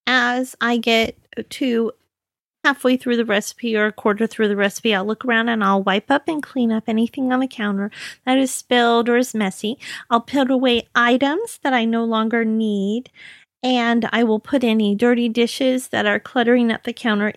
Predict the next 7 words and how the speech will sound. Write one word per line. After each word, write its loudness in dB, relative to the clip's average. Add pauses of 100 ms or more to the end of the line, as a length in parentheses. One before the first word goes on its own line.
into -2
the -2
sink -8 (760)
and 2
let 0
them 2
wait, 0